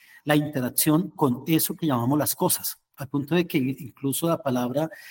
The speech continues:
ya nos lleva a pensar en el Internet del todo, que es el término que se está acuñando últimamente. ¿Y qué significa este Internet del todo o Internet de las cosas? Significa proveer a los dispositivos,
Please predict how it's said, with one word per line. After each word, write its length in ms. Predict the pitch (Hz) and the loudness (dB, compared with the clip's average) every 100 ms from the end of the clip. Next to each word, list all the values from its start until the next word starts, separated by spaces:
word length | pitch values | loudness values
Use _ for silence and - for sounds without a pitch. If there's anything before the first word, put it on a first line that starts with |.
| - - _ | -20 -20 _
ya 180 | 147 143 | 2 6
nos 160 | 156 | 6
lleva 220 | 160 160 | 6 6
a 100 | 160 | 6
pensar 400 | 160 127 - 123 - | 4 0 0 -2 0
en 160 | 156 | 4
el 100 | 147 | 4
Internet 460 | 135 - 123 117 131 | 4 0 -4 0 0
del 180 | 143 - | 0 6
todo, 400 | 202 127 - - | 6 6 0 -12
que 220 | - 127 | -4 -2
es 260 | 131 - - | 0 -2 -6
el 320 | 170 151 147 - _ - | -6 -4 -4 -6 _ 0
término 400 | 156 151 151 151 | 2 4 2 2
que 80 | - | -2
se 100 | 127 | -4
está 200 | - 117 | -2 0
acuñando 440 | - 131 127 131 | 4 4 4 2
últimamente. 760 | 127 120 120 117 123 _ _ _ - - - | 0 -2 -8 -8 -10 _ _ _ -16 -16 -4
¿Y 80 | 175 | 4
qué 100 | 180 | 6
significa 560 | 220 202 170 - 175 | 8 6 4 4 6
este 320 | 180 165 - 180 | 6 4 2 2
Internet 460 | 170 - 123 127 | 2 0 0 2
del 160 | 147 143 | 0 0
todo 400 | - 156 165 143 | 0 4 4 2
o 60 | |
Internet 360 | 120 - 117 123 | 0 -2 -4 0
de 60 | 143 | 0
las 160 | 139 | 0
cosas? 420 | - 139 - - - - _ _ | -2 -4 -4 -12 -16 -20 _ _
Significa 580 | 139 143 156 - 185 - _ | -6 -2 0 2 2 -2 _
proveer 680 | - 151 135 135 139 160 170 _ _ - - _ - | 0 2 4 4 4 2 -2 _ _ -20 -20 _ 0
a 460 | 156 151 131 - 127 | 4 4 2 0 -2
los 140 | 143 | -2
dispositivos, 1000 | 135 - 127 117 - 175 160 151 151 | -2 -4 -6 -6 4 8 8 6 2